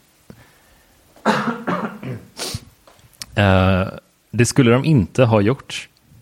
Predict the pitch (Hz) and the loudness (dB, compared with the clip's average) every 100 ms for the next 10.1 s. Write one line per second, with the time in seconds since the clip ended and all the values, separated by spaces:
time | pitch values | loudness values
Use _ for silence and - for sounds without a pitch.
0 | _ _ _ _ - 120 117 104 - 147 | _ _ _ _ 0 2 2 0 -2 0
1 | 110 107 123 120 90 - 95 90 139 90 | 4 4 4 4 2 0 -2 0 0 0
2 | 98 87 90 - _ 104 - 113 117 - | 0 -2 -4 -10 _ -6 0 2 2 2
3 | 127 98 98 95 92 90 104 - - - | 2 4 2 2 0 0 -2 -4 -8 -20
4 | _ _ _ _ _ _ _ _ _ _ | _ _ _ _ _ _ _ _ _ _
5 | _ _ _ _ _ _ - - _ _ | _ _ _ _ _ _ -20 -20 _ _
6 | _ _ _ _ _ _ _ - 95 95 | _ _ _ _ _ _ _ -2 2 4
7 | 95 92 92 - _ _ _ _ _ - | 2 0 -2 -6 _ _ _ _ _ -2
8 | 139 - 95 107 143 165 160 98 110 104 | -2 0 2 2 4 2 2 2 2 4
9 | 85 87 120 147 156 131 80 - - - | 2 2 2 2 0 0 0 -2 -10 -12